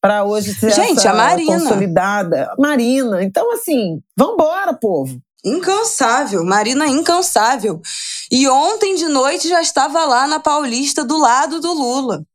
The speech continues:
Speaker 2: É isso. <laughs> Então, gente, pra fechar, quero citar aqui perfil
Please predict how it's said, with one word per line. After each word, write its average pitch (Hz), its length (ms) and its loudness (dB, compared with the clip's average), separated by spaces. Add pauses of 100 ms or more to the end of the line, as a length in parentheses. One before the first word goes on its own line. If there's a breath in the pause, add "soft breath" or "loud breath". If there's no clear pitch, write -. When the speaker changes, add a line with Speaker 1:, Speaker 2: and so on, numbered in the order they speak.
Speaker 2:
É 415 280 2 (100)
isso. 160 340 -6 (120)
<laughs> 202 520 -2 (220)
Então, 285 440 2
gente, 208 680 0 (320)
pra 226 180 4
fechar, 233 760 0 (500)
quero 185 220 2
citar 180 460 2
aqui 180 580 -2 (320)
perfil 170 960 2